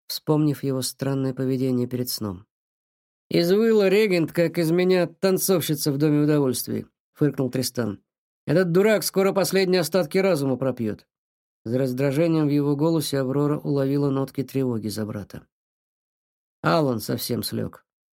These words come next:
Он перевязал одну ладонь и принялся за вторую. Выражение его лица было сосредоточенным и угрюмым. "Возглавлять собрание будет Артур. Он снова хочет сменить человека в совете". "Он дождётся,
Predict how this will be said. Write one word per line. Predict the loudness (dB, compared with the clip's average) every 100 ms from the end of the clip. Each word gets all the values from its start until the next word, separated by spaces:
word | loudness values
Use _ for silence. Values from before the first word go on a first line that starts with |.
| _ _ _ _
Он | -8 -6
перевязал | -2 -2 0 0 0
одну | -2 -2 -2
ладонь | 0 0 0 -2 _ _ _
и | -10
принялся | -2 0 0 -2 -4
за | -6
вторую. | -6 -4 -4 -8 -14 _ _ _ _ -8
Выражение | -2 -2 0 0 2 0
его | 0
лица | -2 -2 -2 -2
было | 0 -2
сосредоточенным | -2 -6 -4 -2 -2 0 -4 -2 -4
и | -4 -4
угрюмым. | -2 -2 -4 -6 -12 _ _ _ _ _ _ _ _ -4
"Возглавлять | -2 2 4 4 2 2
собрание | 0 2 2 2 2
будет | 2 0 2
Артур. | 2 2 -2 -10 -12 _ _ _ _ _ _ _ _
Он | 0 0
снова | 2 2 2
хочет | 2 -2 -2 -4
сменить | 0 2 2 0
человека | -2 0 0 -2 -4
в |
совете". | -4 -2 -4 -6 -14 -18 _ _ _ _ _ _ _ _ _ -2
"Он | 0 2
дождётся, | 0 0 -2 0 -2